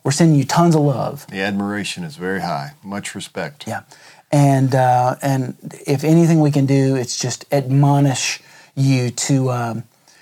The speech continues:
Speaker 1: to take all of that love and those good vibes that you got from John and from Christian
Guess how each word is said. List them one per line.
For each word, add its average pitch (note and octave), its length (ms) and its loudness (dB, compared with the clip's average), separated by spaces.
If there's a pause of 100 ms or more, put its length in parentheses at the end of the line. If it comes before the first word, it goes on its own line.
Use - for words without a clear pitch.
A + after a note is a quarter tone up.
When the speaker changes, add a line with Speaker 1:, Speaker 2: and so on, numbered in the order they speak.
(220)
Speaker 1:
to D3 140 -2
take F3+ 380 2
all D#3 240 4
of D3 80 2
that C#3+ 260 2
love C3+ 800 2
and C#3 160 0
those C3+ 180 -2
good C#3 200 2
vibes B2+ 400 -2
that A2 80 -2
you D3 220 2
got A#2+ 400 0
from - 520 -2
John B2 400 -2
and A2+ 140 -4
from A#2+ 220 -4
Christian A#2+ 640 -2